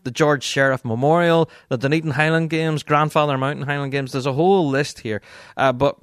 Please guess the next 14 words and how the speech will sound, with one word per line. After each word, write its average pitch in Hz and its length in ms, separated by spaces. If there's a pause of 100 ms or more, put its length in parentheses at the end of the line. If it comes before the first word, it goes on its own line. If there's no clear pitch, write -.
uh, 135 140
yeah, 170 240
this 147 240
is 208 100
all 196 200
due 180 260
to 190 140
be 175 200
taking 170 360
place 170 420
in 147 160
November 143 640 (320)
next 131 480
year. 139 440